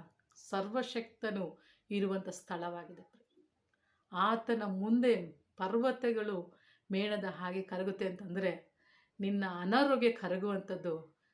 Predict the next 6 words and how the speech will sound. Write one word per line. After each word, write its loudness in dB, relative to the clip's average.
ಎಷ್ಟು 2
ಖಂಡಿತವಾಗಿ, -2
ಎಷ್ಟು -4
ಸತ್ಯ 0
ಅಲ್ವಾ 2
ಪ್ರಿಯ? -10